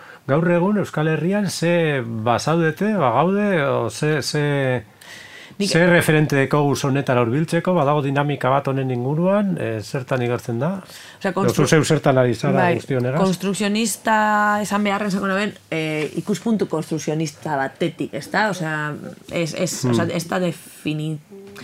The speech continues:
Speaker 2: ze momentu baten be bai al naiz, eh, pasatu hori oso era modernoan gauzak, eh, esartzen, ez da, adibidez, nire semeagaz, ez da, bi urteko semeagaz.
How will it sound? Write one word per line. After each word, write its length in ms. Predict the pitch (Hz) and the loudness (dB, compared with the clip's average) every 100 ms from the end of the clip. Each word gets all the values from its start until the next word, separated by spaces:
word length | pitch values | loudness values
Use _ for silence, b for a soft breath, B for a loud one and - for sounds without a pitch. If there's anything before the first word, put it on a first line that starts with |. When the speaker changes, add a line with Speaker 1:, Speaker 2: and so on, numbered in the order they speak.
| B B | B B
Speaker 2:
ze 120 | - | -2
momentu 380 | 175 185 202 202 | 2 2 2 2
baten 360 | 196 190 202 202 | 0 0 -2 -2
be 100 | 190 | 0
bai 200 | 196 196 | 0 0
al 120 | 185 | 0
naiz, 340 | 202 202 - 165 | 0 -2 -6 -6
eh, 800 | 151 147 147 143 143 147 143 139 - | -4 -4 -4 -6 -6 -6 -6 -8 -8
pasatu 640 | 147 160 - 147 143 143 B B - | -6 -6 -4 -4 -4 -6 B B -12
hori 240 | 143 147 - | -6 -6 -6
oso 260 | 151 165 151 | -8 -6 -4
era 440 | 151 147 147 147 B B B _ | -4 -4 -4 -6 B B B _
modernoan 640 | 160 156 151 165 156 151 143 | -4 -2 -2 -2 -2 -4 -4
gauzak, 420 | 147 147 143 - | -6 -6 -10 -8
eh, 340 | 139 139 143 | -8 -6 -6
esartzen, 500 | 151 - 175 - 139 | -6 -4 -4 -6 -14
ez 100 | 127 | -14
da, 80 | 151 | -10
adibidez, 240 | 143 147 143 | -8 -6 -8
nire 160 | 139 | -8
semeagaz, 640 | - 147 165 160 131 135 - | -8 -6 -4 -4 -6 -14 -12
ez 60 | |
da, 120 | 185 | -8
bi 100 | 160 | -6
urteko 360 | 151 147 170 147 | -6 -8 -12 -12
semeagaz. 760 | - 143 160 147 131 135 196 | -12 -8 -6 -6 -10 -12 -14